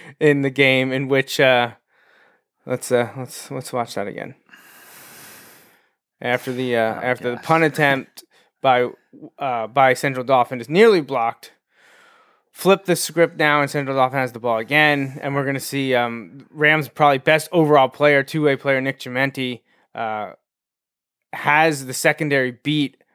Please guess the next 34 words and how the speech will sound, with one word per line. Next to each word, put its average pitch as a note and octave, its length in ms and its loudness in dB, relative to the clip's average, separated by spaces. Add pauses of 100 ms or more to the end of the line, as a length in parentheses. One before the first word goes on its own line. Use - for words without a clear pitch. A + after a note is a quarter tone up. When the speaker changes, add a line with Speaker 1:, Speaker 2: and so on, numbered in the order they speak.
Speaker 1:
but C3 100 -4
he C3 80 -4
runs C3+ 420 0
into C#3+ 240 -2
the B2+ 100 -8
back B2+ 360 0
judge, A#2 540 -4 (1120)
Speaker 2:
Yeah. C#3 100 -4
Speaker 1:
which - 280 -2
I'm D3+ 180 2
pretty E3 320 4
sure D#3 200 0
probably D#3+ 560 0
saved D3+ 360 0
a - 20 -10
touchdown. F#2+ 600 -8 (600)
Speaker 2:
Probably. F2+ 540 -8 (460)
Speaker 1:
Uh, C#3 200 4
the C3+ 80 -2
Speaker 2:
Probably. - 20 0
Speaker 1:
Rams E3 280 4
did E3 240 -2
continue E3 380 -2
to C3 60 -6
drive, C#3+ 460 4
and D3 100 -2
Speaker 2:
They're, E3+ 80 -2
Speaker 1:
they - 60 -8
kicked D#3 140 2
Speaker 2:
like, C3 80 -4
a C#3 60 0
Speaker 1:
another C#3 240 2
Speaker 2:
nice B2+ 60 -4
Speaker 1:
field D3+ 140 -2